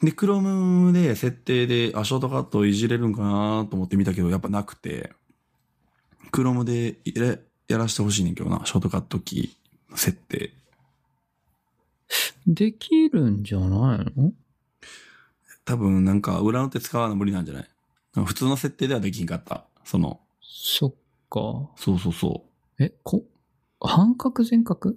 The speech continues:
Speaker 1: いやー。
Speaker 2: なあ、お-、うーん、ちょっと。まあ、なんか、
Speaker 1: それ？
Speaker 2: キーバインドのソフト入れてるから、それがなんかし-、いや、してるんかもしれへん。
Speaker 1: そっ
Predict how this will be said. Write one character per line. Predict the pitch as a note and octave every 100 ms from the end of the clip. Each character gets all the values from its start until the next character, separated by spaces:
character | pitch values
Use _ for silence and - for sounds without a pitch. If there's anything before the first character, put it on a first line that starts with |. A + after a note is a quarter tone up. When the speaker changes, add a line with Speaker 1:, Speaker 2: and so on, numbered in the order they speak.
| -
Speaker 1:
い | -
や |
ー。 | G2+ G2 F#2 F#2 F#2+ F#2+ G#2
Speaker 2:
な | G2+
あ、 | G#2+
お-、 | F#2 - G2 -
う |
ー | G#2
ん、 | G2+ F#2+ F#2 F#2 F2 E2 -
ち | - - -
ょ | -
っ |
と。 | - _ _ _ _ - - _ _ _ _ _ _
ま | - A#2
あ、 | -
な | B2
ん | C#3+
か、 | A#2+ A2+ G2+ F#2+
Speaker 1:
そ | -
れ？ | _
Speaker 2:
キ | - C#3
ー |
バ | D3
イ | C#3
ン | G2+
ド | F#2+
の | F#2 F#2
ソ | F2+ A2
フ |
ト | -
入 | G2
れ | G2+
て | G2+
る | G2+
か |
ら、 | F#2+
そ | -
れ | A2+
が | A2 G#2 -
な | G2+
ん | G2
か | F2+
し-、 | - -
い |
や、 | F#2+
し | -
て | G2
る |
ん | F#2+
か | F#2 A2+
も |
し | F#2 F2
れ |
へ | F2
ん。 | - _ _ _ _ _ _ _ _ _ _ _
Speaker 1:
そ | - -
っ | -